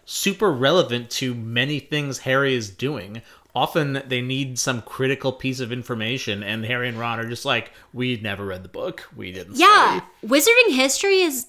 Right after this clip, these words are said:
Speaker 2: highly relevant, especially in book seven. They need a lot of Binns' knowledge.
Speaker 1: Do you think the fact that Binns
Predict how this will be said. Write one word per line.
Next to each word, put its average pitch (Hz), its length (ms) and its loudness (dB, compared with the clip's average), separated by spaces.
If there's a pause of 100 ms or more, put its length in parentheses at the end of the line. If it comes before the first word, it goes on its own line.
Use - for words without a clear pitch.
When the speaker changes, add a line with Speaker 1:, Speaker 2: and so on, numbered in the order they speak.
Speaker 2:
highly 330 680 2
relevant, 196 460 0
especially 254 400 -2
in 294 80 0
book 240 160 -4
seven. - 720 0 (540)
They 339 520 2
need 262 580 0 (100)
a 214 60 0
lot 233 460 6
of 196 320 -4 (120)
Binns' 190 800 0 (220)
knowledge. 196 880 0
Speaker 1:
Do 156 80 -2
you 147 60 0
think 220 340 -4 (100)
the 165 120 -6
fact 131 460 0 (520)
that 107 280 -12
Binns 110 680 -8